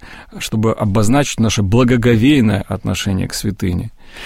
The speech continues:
Но это не только к святыне, а потому что контекст рассуждения апостола Павла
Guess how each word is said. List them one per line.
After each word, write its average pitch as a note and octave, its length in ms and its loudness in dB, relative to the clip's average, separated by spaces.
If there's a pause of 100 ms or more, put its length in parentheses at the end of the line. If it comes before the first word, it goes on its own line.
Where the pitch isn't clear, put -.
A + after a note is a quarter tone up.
(260)
Но C#3 260 4
это D3 500 0
не C#3 180 0
только D#3+ 320 0
к - 60 -6
святыне, G#2+ 640 0 (100)
а A2 100 -6
потому A#2 280 0
что B2 180 -2
контекст B2+ 520 -2
рассуждения B2 540 0
апостола B2 440 -4
Павла F#3 500 0